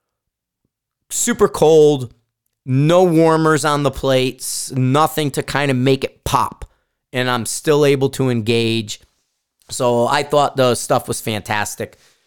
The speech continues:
and had a really good time shooting that. I shot it with a six G T. Um, always fun. Let you guys know what I was doing there. But, uh, did that, did that. Like I said, I ordered up as soon as I saw those friggin' wind meters, man. And they're, they're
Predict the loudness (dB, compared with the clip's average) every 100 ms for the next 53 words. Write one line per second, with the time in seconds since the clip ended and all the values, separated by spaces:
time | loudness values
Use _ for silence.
0 | _ -8 -4 -2 -2 -2 -2 -2 -4 -6
1 | -6 -6 -8 -8 -4 -4 -2 -2 0 -2
2 | -2 -4 -6 -8 -10 -10 -10 -12 -12 -10
3 | -10 -12 _ _ _ _ _ _ -8 -6
4 | -4 -6 -8 -4 -4 -4 -8 -8 -8 -10
5 | -12 -12 -10 -10 -6 -6 -6 -8 -10 -12
6 | -10 -10 -10 -12 -16 _ _ _ _ _
7 | _ -4 -2 0 0 0 -2 _ _ _
8 | _ _ _ -2 0 2 2 2 0 0
9 | 0 0 0 0 4 4 4 2 0 -4
10 | 0 0 0 -2 0 0 -2 -8 -8 -4
11 | -2 0 0 0 0 0 -2 -2 -4 -2
12 | 0 0 0 0 2 4 2 -2